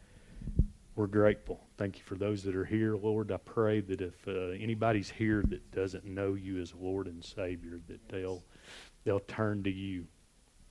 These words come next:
They'll unself themselves and, um, turn to you as their Lord and Savior. Lord, you love us enough to die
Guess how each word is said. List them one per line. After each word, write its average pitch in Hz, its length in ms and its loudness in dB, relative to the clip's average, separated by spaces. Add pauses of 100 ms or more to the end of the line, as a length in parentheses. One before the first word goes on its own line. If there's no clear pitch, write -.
(380)
They'll 95 440 -6 (220)
unself 110 640 2 (380)
themselves 107 880 -2 (1300)
and, 90 340 -6
um, 85 340 -10 (140)
turn 107 280 -2
to 98 80 -4
you 98 220 0
as 90 120 -2
their 95 200 -6
Lord 95 260 0
and 90 80 -8
Savior. 87 460 -6
Lord, 90 240 -6
you 92 220 -8
love 101 220 2
us - 180 -8
enough 98 340 -4
to - 60 -12
die 101 320 0